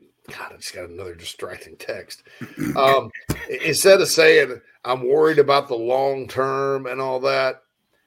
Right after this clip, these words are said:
I think it's gonna be every year you set your roster and coaching staff and gear up to win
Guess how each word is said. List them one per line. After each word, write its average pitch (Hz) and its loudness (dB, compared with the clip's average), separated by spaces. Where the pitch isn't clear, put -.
I 123 -2
think 143 2
it's 139 -2
gonna 139 2
be 135 2
every 127 0
year 135 0
you 123 -8
set 147 -2
your 117 -8
roster 127 -4
and 110 -14
coaching 113 -6
staff 131 -4
and 98 -14
gear 127 -2
up 131 -4
to 104 -10
win 123 -10